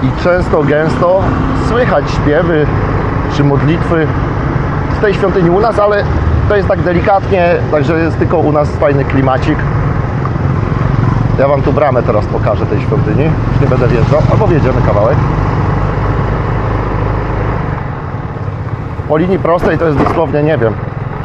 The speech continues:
ze sto pięćdziesiąt metrów od nas. Może dwieście, coś takiego. Także jak tutaj modlitwy się odbywają, to głos się niesie i daje nam taki fajny klimacik.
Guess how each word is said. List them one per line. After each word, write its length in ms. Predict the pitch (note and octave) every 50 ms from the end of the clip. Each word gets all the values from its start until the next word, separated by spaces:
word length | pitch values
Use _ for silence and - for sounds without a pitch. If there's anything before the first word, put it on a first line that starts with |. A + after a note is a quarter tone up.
| - - - - -
ze 60 | -
sto 140 | - - D3+
pięćdziesiąt 460 | - D#3 D3+ C#3 D3+ C#3 D3+ C#3+ C#3+
metrów 280 | D#3 D3+ D3+ F#3 D#3+ -
od 180 | - E3+ C#3+ C#3
nas. 180 | C#3+ C#3+ C3+ - - - - - - - - - - - - - - - - - - - - - - - - - - - -
Może 160 | G2 F#2 G2+
dwieście, 400 | F#2 F#2 B2+ C#3 C3 - - -
coś 160 | - - D#3
takiego. 400 | - E3+ D3 - C3+ B2 C#3+ D3+ C#3+ - - - - - - - - - - - -
Także 160 | A#2+ A#2+ A#2
jak 100 | C#3 B2+
tutaj 240 | D3 E3 C3+ D3+ C3+
modlitwy 400 | C#3 C3+ B2+ C3+ C#3 - - D3+
się 140 | - - C3+
odbywają, 460 | B2+ A#2+ B2+ B2+ A#2+ A#2 A#2 C3 C3+
to 120 | - C#3+
głos 260 | A#2+ A2+ B2 B2 - -
się 120 | F3 F3
niesie 380 | F#3+ A3 G3 C#3+ D3 D#3+ C#3+ D3 - - - - - - - - - - - - - - - - - - - - - - - - - - - - - - - G3
i 20 |
daje 260 | F3+ F3+ D#3+ D#3 D3
nam 160 | C#3 C3+ B2+
taki 260 | B2 C3+ A#2 - - A#2+ A2+ - - - - - - - - - - - - - - - -
fajny 360 | C#3 B2+ A#2+ A#2+ A#2 A#2 A#2 - - - - - - - -
klimacik. 580 | B2 A#2+ B2+ C#3 C#3 C#3 - - - - -